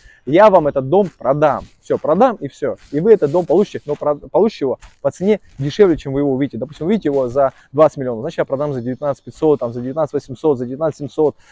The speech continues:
Ну, короче, скидка будет максимальная, что я смогу сделать, я сделал. Также квартира. Если вы квартиру от застройщика хотите, она стоит десять миллионов.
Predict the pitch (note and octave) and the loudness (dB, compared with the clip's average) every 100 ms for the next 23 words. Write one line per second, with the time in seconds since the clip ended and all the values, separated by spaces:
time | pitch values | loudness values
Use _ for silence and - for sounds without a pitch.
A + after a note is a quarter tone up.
0 | - E3+ D#3 G#3+ - F#3 F3 G3 C#3+ D3+ | -20 -10 0 0 2 2 2 -2 -2 -6
1 | E3+ - G#3+ F3 G3 D#3 C#3+ - G3+ F3 | -6 -2 2 4 4 2 -2 0 0 0
2 | - D3 D#3+ G#3 D#3 B2+ C#3 C3+ - _ | -2 -4 -2 2 2 2 2 0 -2 _
3 | - G3+ G3 - F3 G3+ D3 D3+ G3 F#3+ | 0 2 0 -2 0 2 2 0 -4 -6
4 | G3 A3 G3 F3 G#3+ G#3 - F#3 - G#3 | 0 2 2 2 0 0 0 -4 -4 -4
5 | D3+ - F3 C#3+ - C#3 C3+ A2+ | -2 0 2 0 -2 -2 -2 -4